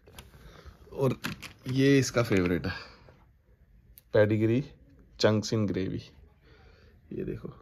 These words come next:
ये इसको जैसे ही दिखाएंगे, तो ये अपने bowl के पास ही बैठा रहेगा।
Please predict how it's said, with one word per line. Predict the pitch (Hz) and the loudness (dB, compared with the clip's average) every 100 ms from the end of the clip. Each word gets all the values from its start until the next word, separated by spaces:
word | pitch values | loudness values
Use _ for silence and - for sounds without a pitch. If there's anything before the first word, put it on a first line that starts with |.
| - _ _ _ _ _ - | -20 _ _ _ _ _ -8
ये | - - | 0 2
इसको | - - | 2 -2
जैसे | 120 113 127 | -2 -2 -2
ही | |
दिखाएंगे, | 120 120 117 123 | -2 -2 -2 -2
तो | 127 | -2
ये | 131 135 - - - - _ - | 0 0 -2 -8 -20 -20 _ -12
अपने | - - 131 | -8 -2 0
bowl | 131 123 117 | 4 4 4
के | 131 | 0
पास | 113 120 | 0 -2
ही | 117 | -2
बैठा | 110 104 | -2 -2
रहेगा। | 104 107 110 | -4 -6 -8